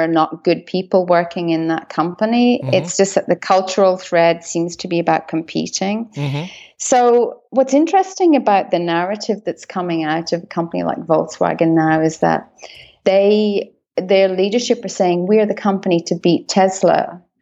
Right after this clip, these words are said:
Speaker 1: What's interesting about that is they're now competing for a slice of the electric car market, which was n-,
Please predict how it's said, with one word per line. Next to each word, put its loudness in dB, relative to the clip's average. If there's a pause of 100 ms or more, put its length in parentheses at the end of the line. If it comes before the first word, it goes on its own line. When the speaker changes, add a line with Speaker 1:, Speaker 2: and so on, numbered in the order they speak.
(260)
Speaker 1:
What's 0
interesting 2
about 0
that 2
is -2
they're 0
now 2
competing 0
for 0
a 2
slice 0
of 0
the 4
electric 0
car -2
market, 0
which -4
was -2
n-, -8